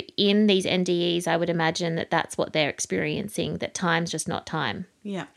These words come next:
Speaker 1: Um, question two, were, were your thoughts sped up? That happens all the time. Like, I'm, I telepathically think and speak and feel and know and, like, it, it's in time that's, like, s-,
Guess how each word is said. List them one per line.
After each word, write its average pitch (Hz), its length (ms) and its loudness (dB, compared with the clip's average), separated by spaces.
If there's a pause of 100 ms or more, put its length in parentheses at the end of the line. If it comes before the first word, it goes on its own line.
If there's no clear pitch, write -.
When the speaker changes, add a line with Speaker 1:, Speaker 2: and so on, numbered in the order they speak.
(540)
Speaker 1:
Um, 196 300 4 (440)
question 226 360 4
two, 196 360 4
were, 208 360 6 (180)
were 208 220 6
your 202 260 6
thoughts - 580 4
sped - 400 2
up? - 240 0 (760)
That 190 240 2
happens 185 320 0
all 175 80 0
the 180 80 -4
time. 202 420 0
Like, 190 260 2
I'm, 196 280 2 (480)
I 190 140 2
telepathically 196 840 0
think 190 340 -2
and 180 160 -2
speak 180 460 0
and 185 120 -2
feel 190 460 0
and 175 240 0
know 180 400 4
and, 170 320 0 (500)
like, 180 240 2
it, 185 200 2
it's - 340 -4
in 190 540 2
time 196 400 4
that's, - 260 -2
like, 170 380 0 (680)
s-, - 300 -4